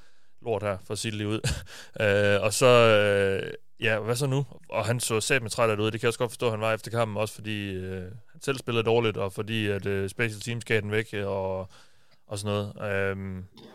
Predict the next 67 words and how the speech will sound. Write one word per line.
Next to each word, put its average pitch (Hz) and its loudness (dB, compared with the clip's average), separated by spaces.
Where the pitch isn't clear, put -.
og 101 -4
nu 113 0
s-, - -8
vil 101 -2
han 110 -2
jo, 98 -2
nu 107 -8
siger 117 0
han 98 0
så, 104 2
at 95 -2
han 98 -2
vil 98 -2
overveje, 95 2
hvad 95 -4
der - -8
skal - -12
ske 98 -4
og - -8
sådan 104 -8
noget. 98 -2
Det 101 -2
kan 104 -2
være, 104 6
vi 101 -4
bliver 98 0
klogere, 107 4
når 98 0
han 98 -2
sidder 101 0
i 92 -2
Pat 104 2
McAfee 104 -2
og 90 -6
snakker, 95 -4
øh, 92 -4
<laughs> - -18
snakker 95 0
vacciner 113 0
og 104 4
alt 104 0
muligt 104 2
og 95 0
sådan 107 -8
noget 101 -2
nu 104 -4
her. 107 2
Men, 98 -6
øhm, 98 0
altså, 117 2
det, 117 -12
det, 101 -4
ja, 110 0
det, 160 -14
det, 139 -8
det 147 0
bliver, 131 4
det 147 0
bliver 160 12
jo, 143 10
nu 139 0
bliver 151 6
det 127 6
en 113 0
kæmpe 135 2
historie 107 4
igen 107 0